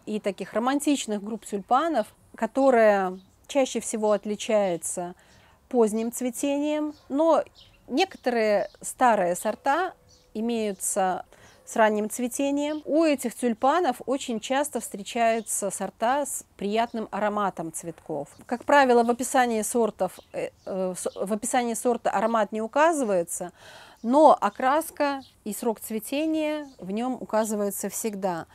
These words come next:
Вы можете попробовать вырастить несколько разных сортов бахромчатых тюльпанов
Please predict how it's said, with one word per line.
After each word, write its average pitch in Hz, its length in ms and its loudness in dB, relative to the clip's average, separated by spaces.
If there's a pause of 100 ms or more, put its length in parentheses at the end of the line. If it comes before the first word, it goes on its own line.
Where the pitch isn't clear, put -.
(380)
Вы 269 240 2
можете 220 560 2
попробовать 208 640 0
вырастить 202 440 -4
несколько 202 560 -8
разных 185 540 -2 (120)
сортов 190 520 -2
бахромчатых 208 640 -2
тюльпанов 233 640 2